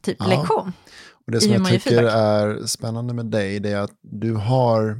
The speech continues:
Speaker 2: alltså med din bakgrund så kommer du också med, eh, en, en enorm teoretisk kunskap.
Speaker 1: Mm.
Speaker 2: Och det ska vara jättespännande att se utifrån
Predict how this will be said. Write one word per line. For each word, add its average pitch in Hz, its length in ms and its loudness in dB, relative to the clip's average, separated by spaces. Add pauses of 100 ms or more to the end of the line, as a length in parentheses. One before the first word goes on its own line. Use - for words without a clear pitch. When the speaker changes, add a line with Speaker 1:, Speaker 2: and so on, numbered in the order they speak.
Speaker 2:
alltså 110 180 -8
med 123 420 2
din 131 320 2
bakgrund 95 460 -4
så - 80 -10
kommer 117 300 -4
du 104 60 -6
också 104 320 -6
med, 98 420 -6 (400)
eh, - 240 -14
en, 104 200 -14
en 104 200 -10
enorm 95 640 -10 (200)
teoretisk 117 600 -2
kunskap. - 540 -4 (420)
Speaker 1:
Mm. 220 200 -6
Speaker 2:
Och 101 680 0
det 104 100 -4
ska - 140 -2
vara 117 80 2
jättespännande 123 560 0
att 107 80 2
se 101 340 0
utifrån 117 480 -4